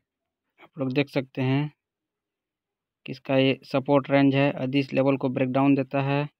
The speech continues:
तो आप लोग इसमें इंट्राडे में शॉर्ट ले जा सकते हैं। और यदि हम इसको शॉर्ट पोजीशन में देखें, तो आप लोग यहाँ पर देख सकते हैं कि यदि हम लोग इस लेवल के आसपास यदि शॉर्ट करेंगे,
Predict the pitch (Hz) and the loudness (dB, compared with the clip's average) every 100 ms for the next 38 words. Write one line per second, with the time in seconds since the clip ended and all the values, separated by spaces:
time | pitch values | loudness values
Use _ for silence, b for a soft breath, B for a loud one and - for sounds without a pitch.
0 | _ _ _ _ _ _ 135 131 135 131 | _ _ _ _ _ _ -6 -2 -4 0
1 | 139 135 139 135 139 139 151 _ _ _ | 0 2 0 0 2 2 -2 _ _ _
2 | - 131 131 139 131 131 131 131 123 123 | -6 -6 -4 -2 0 0 -4 -8 -6 -2
3 | 139 135 139 135 147 139 - 139 139 135 | 0 0 -2 -4 -4 -4 -4 -4 -2 -2
4 | 127 127 - 139 151 _ _ _ _ _ | -2 -4 -4 -4 -6 _ _ _ _ _
5 | _ _ _ _ _ _ _ _ _ _ | _ _ _ _ _ _ _ _ _ _
6 | 139 131 143 139 139 139 135 143 - 127 | -2 0 0 0 0 -2 -4 -6 -8 -14
7 | - 131 131 139 135 139 139 139 135 139 | -6 -6 -4 -4 0 0 0 -2 -4 -2
8 | 143 135 139 135 - 135 135 139 147 143 | -2 -2 -4 -6 -8 -12 -10 -4 -4 -2
9 | 139 135 135 139 | 0 2 2 2